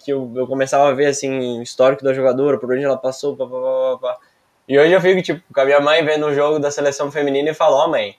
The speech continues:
ela já jogou em tal lugar, e hoje ela tá aí porque ela fez tal coisa e tudo mais", então, tipo, ela não tá aí por nada, né, ela não, não chegou aí do nada, agora a gente pode ver isso, né,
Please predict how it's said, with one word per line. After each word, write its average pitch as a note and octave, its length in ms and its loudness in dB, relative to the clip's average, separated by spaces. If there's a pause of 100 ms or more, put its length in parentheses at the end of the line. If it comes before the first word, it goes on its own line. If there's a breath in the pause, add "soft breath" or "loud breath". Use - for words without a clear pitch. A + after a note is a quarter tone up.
(340)
ela A#2+ 280 0
já A#2+ 120 -2
jogou A#2 280 -4
em B2+ 60 -6
tal A2+ 140 0
lugar, C#3 560 2 (360)
e B2 100 0
hoje B2+ 160 2
ela C#3+ 160 4
tá D3 160 2
aí C#3+ 480 2
porque C#3+ 180 -6
ela B2 160 2
fez B2 160 -6
tal C#3 180 0
coisa C#3+ 580 2
e A#2+ 40 -4
tudo B2+ 240 -4
mais", B2+ 360 4
então, A#2 260 -10
tipo, A#2+ 240 -20 (280)
ela A#2+ 100 -8
não C#3 180 0
tá D#3 100 4 (120)
aí D3 240 2
por C3 240 -6
nada, B2+ 400 2
né, A2+ 80 -4
ela A2+ 200 -4
não, A#2+ 100 -8 (140)
não B2 200 -6
chegou C3 320 4
aí C3 480 4
do B2+ 120 -2
nada, A#2+ 380 0
agora A#2 240 0
a C#3 40 2
gente C#3+ 280 -6
pode C#3+ 260 2
ver D3 140 -2
isso, D#3 380 -4
né, G#2 100 -14